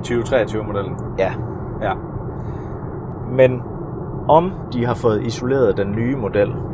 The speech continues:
Speaker 2: fireogtyveren, bedre, det, det er vi lidt usikre på. Men i hvert fald så synes jeg, at, øh, man kan, hvis det er lydniveauet, så kan man s-, så giver den meget larm fra sig, motoren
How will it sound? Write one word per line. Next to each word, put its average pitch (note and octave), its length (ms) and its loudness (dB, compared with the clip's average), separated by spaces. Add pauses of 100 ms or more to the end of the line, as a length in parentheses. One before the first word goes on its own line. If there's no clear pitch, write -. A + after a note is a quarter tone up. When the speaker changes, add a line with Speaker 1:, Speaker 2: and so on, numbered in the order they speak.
Speaker 2:
fireogtyveren, A2+ 680 2 (440)
bedre, G#2+ 280 6 (120)
det, A#2 240 2
det B2 80 4
er A#2 60 4
vi A2+ 100 2
lidt A2 540 0
usikre - 420 -4
på. - 80 -4 (680)
Men - 40 -2
i C3 80 0
hvert D3+ 120 6
fald C#3 120 -2
så C3 100 -2
synes D#3 360 -2
jeg, G#2+ 160 2
at, G#2 340 -2
øh, A2 140 2 (400)
man B2+ 240 -2
kan, A#2 180 4 (840)
hvis A#2+ 140 0
det D3 240 4
er C3 80 8
lydniveauet, C3 600 4
så B2+ 120 -2
kan A#2+ 80 -2
man A#2 100 -2
s-, - 240 -4 (680)
så - 160 -2
giver C#3+ 200 4
den G#2+ 180 -2
meget G#2+ 240 0
larm A2 280 2
fra G2+ 140 -2
sig, G2+ 160 -2 (600)
motoren G#2+ 420 -2